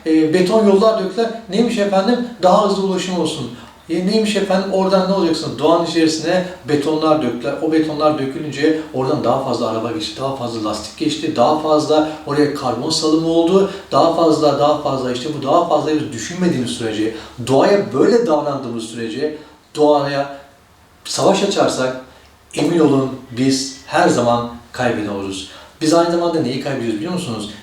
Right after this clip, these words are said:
Bir Çin atasözü der ki, "Biz dünyayı torunlarımızdan emanet aldık." Biz çocuklarımızın, torunlarımızın, belki torunlarının torunlarının geleceğinden çalıyoruz. Çünkü bugün pandemide bunu gördük. Çünkü bugün son zamanlarda tarım,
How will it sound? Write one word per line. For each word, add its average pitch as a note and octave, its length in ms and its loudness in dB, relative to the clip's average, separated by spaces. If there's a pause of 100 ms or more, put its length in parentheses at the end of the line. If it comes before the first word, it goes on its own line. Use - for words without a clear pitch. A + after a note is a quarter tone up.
Bir G#2+ 80 -14
Çin B2 160 -8
atasözü A#2 380 -8
der D#3 240 -4
ki, - 180 -8 (220)
"Biz C3+ 220 -8
dünyayı B2 360 -4 (220)
torunlarımızdan A#2+ 580 -6
emanet G#2 300 -4
aldık." G2 240 -6 (360)
Biz D3+ 320 2 (160)
çocuklarımızın, B2+ 840 -2 (260)
torunlarımızın, C#3 640 -4
belki D#3 320 -2
torunlarının D3+ 680 -4
torunlarının D3+ 420 -2
geleceğinden A#2+ 460 -2
çalıyoruz. G#2 460 -4 (240)
Çünkü D#3 360 2
bugün D3 340 0 (160)
pandemide F3+ 440 0
bunu D#3 160 -2
gördük. C3+ 360 -2 (140)
Çünkü C#3 340 -4
bugün B2 360 -4 (360)
son C3+ 280 -6
zamanlarda B2 880 -2 (520)
tarım, B2 440 2